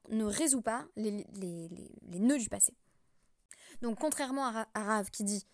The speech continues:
euh, bah, on va étudier la situation telle qu'elle se présente, et si à un moment donné, euh, l'une des deux sœurs disparaît, eh ben, on va pas réfléchir aux interdits du passé. Je me situe, euh, du côté de, euh, Rabbi Yochanan,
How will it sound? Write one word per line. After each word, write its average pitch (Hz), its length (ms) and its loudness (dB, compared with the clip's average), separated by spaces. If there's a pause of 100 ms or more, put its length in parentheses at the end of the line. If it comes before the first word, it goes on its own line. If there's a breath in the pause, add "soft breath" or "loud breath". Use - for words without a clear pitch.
(260 soft breath)
euh, 175 200 -4
bah, 180 120 -4
on 190 80 -2
va 214 100 4
étudier 214 280 4
la 202 100 4
situation 202 300 0
telle 196 140 -8
qu'elle 196 120 -2
se - 100 2
présente, 214 380 0
et 190 60 -8
si - 120 0
à 220 60 2
un 247 100 4
moment 285 280 6
donné, 262 280 4 (400 loud breath)
euh, 190 280 0
l'une 226 160 2
des 220 80 4
deux 202 100 -2
sœurs 202 160 2
disparaît, 208 480 2
eh 196 60 2
ben, - 160 -8
on 196 40 -8
va 196 120 -8
pas 208 100 2
réfléchir 208 460 -2
aux 185 160 -2
interdits 190 300 -4
du - 100 -12
passé. - 280 0 (1120 soft breath)
Je 233 100 -2
me 240 80 2
situe, 277 340 2
euh, 208 60 0
du 190 140 -2
côté 202 300 -2
de, 202 100 -2
euh, 220 240 2
Rabbi 202 260 -4
Yochanan, 220 480 -6